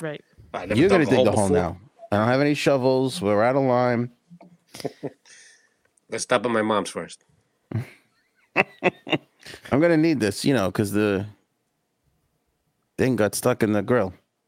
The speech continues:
Speaker 3: The hoof.
Speaker 2: <laughs> The, the, the, you know, the, the hoof. Sad, terrible thing.
Speaker 3: It's a terrible thing. Ma,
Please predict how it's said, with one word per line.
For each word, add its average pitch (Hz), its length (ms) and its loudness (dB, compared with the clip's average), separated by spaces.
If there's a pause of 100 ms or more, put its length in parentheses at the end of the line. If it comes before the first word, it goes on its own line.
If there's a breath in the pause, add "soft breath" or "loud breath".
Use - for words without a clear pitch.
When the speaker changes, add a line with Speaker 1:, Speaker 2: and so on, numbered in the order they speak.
(400)
Speaker 3:
The - 100 -6
hoof. 117 340 -4
Speaker 2:
<laughs> - 60 -16 (300)
The, 104 180 -12
the, 95 180 -18 (140)
the, 101 140 -14
you 104 100 -10
know, 85 320 -14
the, 92 80 -12
the 85 60 -14
hoof. - 420 -12 (560)
Sad, 127 240 -4 (180)
terrible 113 300 -4
thing. 87 240 -14 (680)
Speaker 3:
It's - 120 -20
a - 40 -12
terrible 185 320 -6
thing. 117 180 -4
Ma, 107 160 0